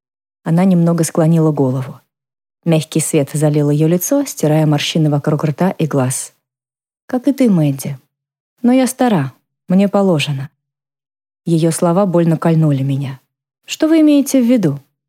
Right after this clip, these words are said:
Я скорее услышала шорох ткани, чем увидела, как она пожимает плечами. "Ты слишком молода, чтобы знать, чем закончится твоя история.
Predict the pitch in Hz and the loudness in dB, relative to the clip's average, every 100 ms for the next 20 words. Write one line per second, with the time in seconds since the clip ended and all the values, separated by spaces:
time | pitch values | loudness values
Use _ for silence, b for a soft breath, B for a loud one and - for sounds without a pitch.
0 | _ _ _ _ _ _ _ 170 175 - | _ _ _ _ _ _ _ -2 -2 0
1 | 180 175 170 156 - 175 - 160 151 165 | 0 2 0 -2 -2 -2 0 -2 0 0
2 | 160 - - 208 214 143 156 151 147 175 | 0 -4 -2 0 2 0 0 0 0 0
3 | 156 143 143 151 160 160 156 147 147 147 | 0 0 -2 0 0 0 0 2 2 -2
4 | - 143 - 131 123 135 _ _ _ _ | -2 -2 -2 -2 -4 -8 _ _ _ _
5 | _ _ 190 - 214 - - 208 208 214 | _ _ -6 -2 -2 -2 0 2 2 2
6 | 202 170 - 160 156 156 151 143 - 160 | 0 -2 -2 -2 0 0 0 -2 -2 -2
7 | 156 156 156 143 - - 147 156 151 147 | 0 0 0 -2 -4 -10 -4 0 2 0
8 | 143 - 143 131 139 | -2 -2 -2 -2 -6